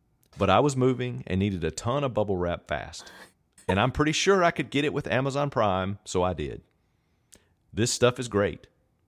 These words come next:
It's a much smaller package than you'd expect and very light, so don't worry. You won't be receiving some massive box. Other than that, it's good bubble wrap. Same as the stuff that you get at the local copy shop.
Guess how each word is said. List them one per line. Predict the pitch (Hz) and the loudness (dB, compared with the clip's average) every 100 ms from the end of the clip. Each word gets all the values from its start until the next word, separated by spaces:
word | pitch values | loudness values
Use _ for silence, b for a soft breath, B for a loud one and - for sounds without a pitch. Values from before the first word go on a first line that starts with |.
| _ _ | _ _
It's | 101 117 | 0 2
a | |
much | 110 180 - | 4 2 0
smaller | 143 160 202 | 0 0 0
package | 175 147 127 | -2 -2 -4
than | 110 101 | -2 -2
you'd | 87 | -2
expect | 82 - 82 82 - | -6 -6 -4 -4 -6
and | 85 | -4
very | 113 165 | -2 0
light, | 123 76 - - | -2 -4 -6 -8
so | 80 | -4
don't | 78 131 | 0 -2
worry. | 127 165 123 - _ _ _ _ _ _ - | -2 -6 -10 -16 _ _ _ _ _ _ -8
You | 95 | -2
won't | 104 | 0
be | 101 | 2
receiving | 117 107 123 127 131 | 0 0 0 -2 -4
some | 131 143 | -6 -4
massive | 135 139 - 151 | -4 -6 -8 -8
box. | 170 151 - - _ _ _ _ _ _ _ _ b b b _ | -8 -8 -16 -20 _ _ _ _ _ _ _ _ b b b _
Other | 123 190 | 4 6
than | 202 247 | 2 2
that, | 143 107 196 _ _ _ _ _ _ - | 4 2 -2 _ _ _ _ _ _ -4
it's | 139 - | -2 0
good | 170 147 | 0 0
bubble | 165 151 82 | 0 0 -4
wrap. | 50 50 _ _ _ _ _ _ _ _ _ _ | -4 -12 _ _ _ _ _ _ _ _ _ _
Same | - 95 | 0 2
as | 127 | 2
the | 143 | -2
stuff | - 165 185 | 0 0 -2
that | 190 | -6
you | 202 | -6
get | 185 196 | -2 -2
at | |
the | 196 | -2
local | 190 196 208 | -4 -2 -2
copy | - 233 196 | -4 -6 -6
shop. | - - | -8 -10